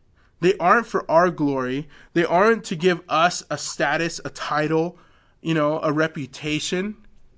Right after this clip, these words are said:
You know, 'cause we've seen that, that, that status, that title, that reputation led to what?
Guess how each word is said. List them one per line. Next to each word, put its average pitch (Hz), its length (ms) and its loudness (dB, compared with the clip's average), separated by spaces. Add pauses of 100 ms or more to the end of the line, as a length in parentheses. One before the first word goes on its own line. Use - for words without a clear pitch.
(640)
You 175 120 -2
know, 175 120 0
'cause 175 220 -2
we've 185 140 -2
seen 220 260 -2
that, 147 220 -6
that, 139 240 -2
that 156 180 -2
status, 180 400 -2
that 147 180 -6
title, 165 300 -2
that 156 100 -4
reputation 151 640 -8
led 143 180 -4
to 143 100 -10
what? 151 340 -6